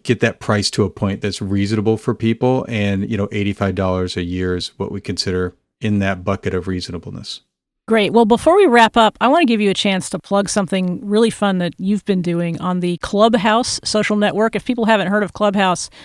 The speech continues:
Speaker 2: it's an audio-only social network that allows you to get in rooms and have conversations about everything from the, the most famous examples are usually to do with things like, uh,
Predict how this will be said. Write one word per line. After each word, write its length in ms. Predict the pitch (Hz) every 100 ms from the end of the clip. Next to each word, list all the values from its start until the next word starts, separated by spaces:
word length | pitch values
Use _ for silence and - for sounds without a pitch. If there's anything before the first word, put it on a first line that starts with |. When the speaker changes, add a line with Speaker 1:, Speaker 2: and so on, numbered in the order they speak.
| - -
Speaker 2:
it's 180 | 214 -
an 100 | 196
audio-only 1120 | - 196 220 226 220 - 202 208 202 196 190 _ - - _
social 320 | - 214 202
network 320 | 208 208 240 233
that 100 | 196
allows 380 | 190 196 202
you 80 | 208
to 120 | - 185
get 220 | 196 175
in 180 | 185 185
rooms 400 | 226 262 247 208
and 100 | 190
have 180 | 180
conversations 840 | - 190 185 - 196 196 196 185 175
about 480 | 185 170 180 185 -
everything 800 | 233 214 240 240 - 196 190 190
from 520 | - 196 190 185 185 - - - - -
the, 240 | 185 190
the 100 | 190
most 300 | 196 208 - -
famous 380 | - 226 226 -
examples 500 | 196 202 202 196 185
are 60 | 185
usually 340 | 196 190 190
to 100 | 175
do 160 | 185 185
with 200 | 180 -
things 320 | 190 185 165
like, 260 | 170 170
uh, 160 | 185 170